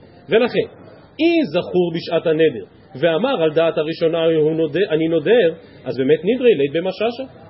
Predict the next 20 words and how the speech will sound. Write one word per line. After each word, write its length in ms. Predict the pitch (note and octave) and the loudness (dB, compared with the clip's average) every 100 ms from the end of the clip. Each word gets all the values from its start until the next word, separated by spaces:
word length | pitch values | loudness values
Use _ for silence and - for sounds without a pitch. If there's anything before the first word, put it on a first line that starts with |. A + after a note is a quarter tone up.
| - | -4
כלומר, 140 | C#3+ | 0
אם 60 | A3+ | 2
הוא 80 | F3+ | 0
זוכר 320 | D#3+ G3 G3 | -2 -2 0
את 80 | F3 | 0
הנדר, 340 | D#3+ F#3 E3 D3+ | 0 -2 -2 -2
זוכר 320 | C#3+ D3 G3 | -2 -4 -4
את 80 | F#3+ | -4
התנאי 280 | E3 F3 F#3 D#3 | -4 -2 -2 0
ורוצה 240 | D3+ F#3+ | 0 0
לקיים 480 | F3 F3 D#3+ D#3+ D3+ | -2 0 2 4 2
את 80 | C#3+ | 0
התנאי, 420 | C3 B2 B2 A#2+ C#3 - - | -4 -6 -6 -6 -8 -14 -14
אז 120 | C3 | -2
ממילא 280 | C#3 D3+ E3+ | 2 4 4
התנאי 260 | E3 D#3 D#3 | 0 0 2
מבטל 360 | D3+ D#3 D3 D3 | 2 2 2 2
את 60 | |
הנדרים. 440 | D3+ D#3 G#3 C#4+ E3 - - - - | 2 2 2 2 -2 -6 -20 -14 -6
אבל 540 | C3+ D#3 A3 A#3 | -4 -2 -2 0